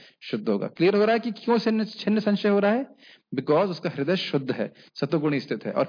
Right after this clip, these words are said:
क्यों हुआ? आज्ञा पालन करने से। अब कोई आज्ञा पालन नहीं करेगा तो सत्वगुण में आएगा ही नहीं और फिर उसके बाद वह प्रगति भी नहीं कर पाएगा।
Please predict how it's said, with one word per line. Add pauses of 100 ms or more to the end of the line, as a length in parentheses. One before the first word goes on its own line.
क्यों
हुआ?
आज्ञा
पालन
करने
से। (380)
अब
कोई
आज्ञा
पालन
नहीं
करेगा
तो
सत्वगुण
में
आएगा
ही
नहीं
और
फिर
उसके
बाद
वह
प्रगति
भी
नहीं
कर
पाएगा।